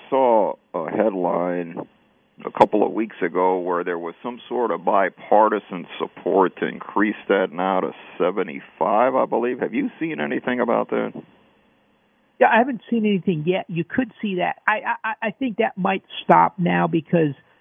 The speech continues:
Speaker 2: the problem you're gonna run, if, look, if Biden gets in there, they're gonna need more tax money.
Speaker 1: Mm.
Speaker 2: It, it, it, it, you know, it, it's right now, you know, that's kinda what we're dealing with is, is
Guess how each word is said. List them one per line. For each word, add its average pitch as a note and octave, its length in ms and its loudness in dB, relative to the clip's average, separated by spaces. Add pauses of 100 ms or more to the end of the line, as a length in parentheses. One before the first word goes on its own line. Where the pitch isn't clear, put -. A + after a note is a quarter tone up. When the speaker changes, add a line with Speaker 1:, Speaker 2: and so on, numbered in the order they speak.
(160)
Speaker 2:
the E3+ 80 4
problem G#3 300 2
you're F#3 100 -8
gonna E3+ 180 -10
run, E3 300 -6
if, E3 200 -2
look, G#3+ 260 -4
if D3 100 -4
Biden G3 360 -2
gets F3 220 -12
in F#3 140 -8
there, D#3+ 160 -6
they're E3 100 -8
gonna D#3 200 -10
need D#3 220 -10
more C#3+ 180 -6
tax D3+ 420 0
money. B2 320 -8 (1600)
Speaker 1:
Mm. G2+ 360 -10 (460)
Speaker 2:
It, - 200 -6
it, G3+ 160 -2
it, G3 100 -4 (360)
it, A3 440 -6
you A3 140 -4
know, F#3 80 -2
it, G3 200 -4
it's F3 140 -6 (140)
right G3+ 260 4
now, F#3 400 -2 (380)
you F#3+ 100 -2
know, E3 60 0
that's E3+ 240 2
kinda F#3 180 2
what F3 160 -2
we're D#3 120 -2
dealing F3 360 -4
with D3+ 220 -8
is, D#3 160 -2
is E3 160 -6